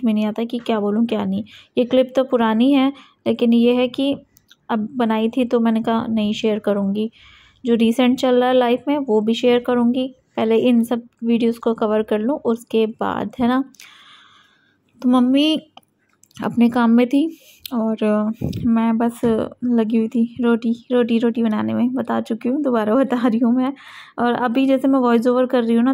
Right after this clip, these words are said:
तब भी शाम का ही टाइम हो रहा है। जिम से आ गई, थोड़ा बहुत मतलब रेस्ट किया, मन नहीं कर रहा था आज भी वीडियो करने का, लेकिन मेरे को आज करनी है, बहुत ज़रूरी करनी है। आपको पता चल जाएगा आगे क्यों करनी है।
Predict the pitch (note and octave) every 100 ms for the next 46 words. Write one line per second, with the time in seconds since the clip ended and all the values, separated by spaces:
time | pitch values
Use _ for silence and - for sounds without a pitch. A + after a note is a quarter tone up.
0 | C4 A#3 A3 B3+ C4 B3+ A3+ A3 A#3+ B3
1 | B3 A#3+ A#3 A3+ A3+ A#3 A3+ A#3 A#3 -
2 | A3 G#3+ A3+ A#3 A#3+ A#3+ A#3 A#3 A3+ -
3 | - _ _ _ A#3 A#3 A3+ A#3 A3+ A3+
4 | A3+ - - A#3 C#4 - _ - - -
5 | - A#3 B3+ C#4 D4 B3+ A#3 C4 C4+ A#3+
6 | A#3 A3+ B3+ A#3 A#3 A#3 A#3 A3+ G#3+ G#3+
7 | A#3+ C4+ B3 A#3 A#3 A#3 C#4+ - _ -
8 | A3+ A3+ A3+ A3 - - A3 G#3 G#3+ G#3+
9 | A3 A3+ A3+ A#3 G#3+ B3+ C4+ C4 B3 A#3
10 | A3+ A3+ A#3+ C#4 - - - - - -
11 | - - C4 B3 A#3 A#3 A#3 A3 A3 A3
12 | A3+ G#3+ A3 A#3 A#3 A3 G#3 G#3+ G#3+ A3